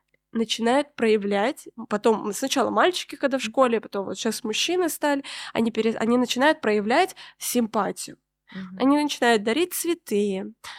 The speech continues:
Speaker 1: они начинают, э, пытаться гладить по руке, ну, то есть проявлять какие-то... и всегда это заканчивается тем, что она перестаёт просто с ними общаться,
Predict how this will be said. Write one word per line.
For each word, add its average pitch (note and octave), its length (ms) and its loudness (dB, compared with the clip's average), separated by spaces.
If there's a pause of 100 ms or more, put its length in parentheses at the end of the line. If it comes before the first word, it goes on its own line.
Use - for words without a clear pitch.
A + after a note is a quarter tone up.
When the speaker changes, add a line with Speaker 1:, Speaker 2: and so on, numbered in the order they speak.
(120)
Speaker 1:
они A#3+ 200 2
начинают, C4 580 0
э, G#3+ 160 -8 (100)
пытаться C4+ 400 -2
гладить B3+ 360 0
по C#4 100 -2
руке, A3+ 500 -4
ну, A#3+ 120 -2
то D#4 80 -2
есть C#4+ 140 -4
проявлять C4+ 440 2
какие-то... B3 420 -6 (380)
и B3+ 220 2 (240)
всегда C4 380 4
это A#3 120 0
заканчивается A3 640 0
тем, A#4 120 2
что - 160 -2
она F4 80 2
перестаёт F4+ 420 -4
просто C4+ 220 -12
с - 100 -8
ними C4 180 -2
общаться, - 500 -8